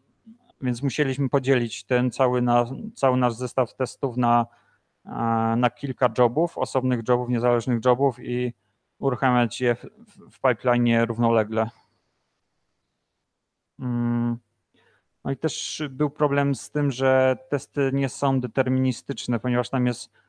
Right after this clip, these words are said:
czynnik losowy, więc, y, nawet jeśli tam jest, to tam będzie bug, to one mogą przejść raz na przykład jakimś cudem, bo, bo tam się coś,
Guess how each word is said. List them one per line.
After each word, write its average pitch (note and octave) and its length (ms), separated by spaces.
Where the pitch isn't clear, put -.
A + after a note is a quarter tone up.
czynnik B2+ 340
losowy, B2+ 500
więc, B2+ 540
y, B2+ 520
nawet C3+ 260
jeśli C#3+ 240
tam C#3+ 180
jest, B2+ 300
to D3 80
tam C#3+ 200
będzie C#3 260
bug, C3+ 320
to C3 260
one C3+ 180
mogą B2+ 500
przejść B2 400
raz A2 280
na A2+ 100
przykład - 340
jakimś A#2 320
cudem, A#2 420
bo, A#2 180
bo A2+ 140
tam A#2 180
się A#2+ 160
coś, - 380